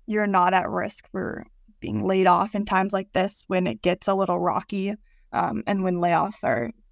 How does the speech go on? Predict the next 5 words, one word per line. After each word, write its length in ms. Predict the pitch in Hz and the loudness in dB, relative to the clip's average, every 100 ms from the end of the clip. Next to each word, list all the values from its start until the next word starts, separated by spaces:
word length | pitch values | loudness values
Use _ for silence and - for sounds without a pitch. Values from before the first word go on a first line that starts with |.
| _ - - _ - | _ -20 -20 _ -6
coming 340 | - 185 185 | -2 0 0
around 500 | 185 175 170 196 202 - _ | 0 0 0 0 -4 -8 _
at 180 | - - | -4 -2
every 220 | 202 214 | -2 -4
corner. 440 | 214 - - 240 | -4 -4 -2 -2